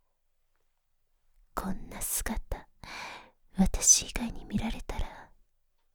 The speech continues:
本当に大変なことになってしまいますよ。あらあら、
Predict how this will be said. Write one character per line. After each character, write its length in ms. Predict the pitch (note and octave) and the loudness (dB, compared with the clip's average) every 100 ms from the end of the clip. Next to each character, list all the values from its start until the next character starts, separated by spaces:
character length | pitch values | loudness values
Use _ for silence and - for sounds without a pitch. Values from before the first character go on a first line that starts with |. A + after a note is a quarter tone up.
| _ | _
本 320 | - G3 F#3 - | 8 10 10 8
当 160 | - - | 0 -2
に 160 | A3+ - | -4 -4
大 200 | - - | -6 -2
変 240 | - C4+ | 2 2
な 100 | - | 2
こ 140 | - | -4
と 100 | - | 4
に 140 | C#4 B3 | 6 6
な 120 | B3+ | 2
っ 20 | |
て 180 | - - | -4 0
し 220 | - - | 2 2
ま 80 | A#3 | 0
い 100 | A#3 | -4
ま 100 | - | -4
す 220 | - - - | -2 -2 -4
よ。 120 | - - - _ _ _ _ _ _ _ _ _ _ _ _ _ _ _ _ _ _ _ | -14 -18 -20 _ _ _ _ _ _ _ _ _ _ _ _ _ _ _ _ _ _ _
あ 280 | A3+ A3 B3 | 4 4 4
ら 240 | A#3 G3+ | 2 2
あ 60 | B3+ | 0
ら、 200 | D4 C#4 | 0 -2